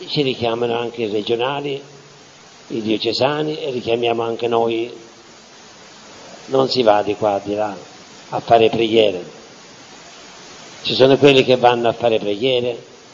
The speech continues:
a fare profezie, a narrare visioni, a mettere mani, a guarire, a liberare,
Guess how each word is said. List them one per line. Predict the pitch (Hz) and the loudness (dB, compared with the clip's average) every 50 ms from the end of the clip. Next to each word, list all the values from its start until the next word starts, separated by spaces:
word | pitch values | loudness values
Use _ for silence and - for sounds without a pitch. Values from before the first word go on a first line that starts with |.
| - | -14
a | - 110 104 | -12 -10 -10
fare | - - - 127 120 113 107 | -8 -2 0 0 2 0 0
profezie, | 113 110 101 104 104 101 - 127 127 123 123 123 123 120 127 135 - - - - - - - - - - - - - - | -2 -4 -4 -4 -4 -4 -4 -2 0 0 2 2 0 -2 -4 -8 -12 -16 -20 -20 -20 -20 -20 -20 -20 -20 -20 -18 -10 -6
a | - 123 | -4 -2
narrare | 120 113 113 110 104 120 120 120 113 113 | 0 2 2 2 4 4 2 4 2 0
visioni, | 113 113 - - 131 131 131 131 127 127 131 139 135 - - - - - - - - - - - - - - - - - - - - - - - | -2 -2 -2 0 2 4 4 4 2 0 -4 -6 -8 -12 -16 -20 -20 -20 -20 -20 -20 -20 -20 -20 -20 -20 -20 -20 -20 -20 -20 -20 -20 -20 -10 -6
a | 117 113 110 104 107 110 - - - - - - | -4 -4 -4 -4 -6 -8 -10 -12 -12 -14 -14 -2
mettere | 120 120 120 117 - - 120 117 117 117 | 2 2 2 2 2 0 0 2 2 2
mani, | 120 131 135 131 131 131 127 123 139 - - - - - - - - - - - - - - | 2 0 0 -2 -2 -4 -4 -6 -8 -10 -14 -20 -20 -20 -20 -20 -20 -20 -20 -20 -20 -18 -10
a | - 113 123 | -6 -6 -4
guarire, | - - 117 113 123 135 127 123 123 117 117 113 117 117 113 | 0 2 2 2 4 2 0 0 -2 -4 -4 -4 -4 -6 -6
a | 107 120 | -8 -10
liberare, | 120 117 117 113 113 117 120 139 143 139 135 135 127 123 117 | -10 -10 -6 -4 -2 0 2 2 2 2 2 0 -2 -6 -8